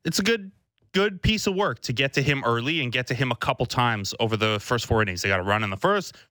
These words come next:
run in the third, two in the fourth. They kept kinda chipping away around his strikeouts. Then he turned over to Zach Berti, who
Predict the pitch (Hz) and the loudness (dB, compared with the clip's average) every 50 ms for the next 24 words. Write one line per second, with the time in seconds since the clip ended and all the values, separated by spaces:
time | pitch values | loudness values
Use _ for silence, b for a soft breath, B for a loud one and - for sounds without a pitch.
0 | B 107 95 87 85 90 - 165 175 180 175 160 - - - 127 113 95 92 - | B -4 -4 -4 -4 -2 0 2 2 2 0 -2 -4 -2 -2 0 0 -2 -4 -2
1 | - 151 170 180 170 156 - - - _ - - 107 - 139 127 - 151 135 123 | 0 0 2 2 0 -2 -6 -16 -20 _ -6 -6 -2 -2 -2 -2 0 0 0 0
2 | 117 - - 139 120 - 123 120 113 110 110 113 113 107 104 98 110 107 110 110 | 0 -2 -2 -2 0 0 0 2 2 2 2 2 2 0 0 0 0 0 0 0
3 | 107 95 - 113 101 - - - 139 131 120 - 92 92 - B B B B B | -2 -4 -4 -4 -2 -2 -2 0 0 0 0 -2 -4 -6 -6 B B B B B
4 | B - 233 269 247 - 247 247 233 220 196 190 160 127 151 143 120 - - 113 | B 0 0 2 4 2 2 2 2 0 -2 -2 0 0 0 0 0 -2 0 0
5 | 120 135 156 156 139 147 147 151 147 139 | 0 0 0 -2 -2 -2 -2 -4 -6 -8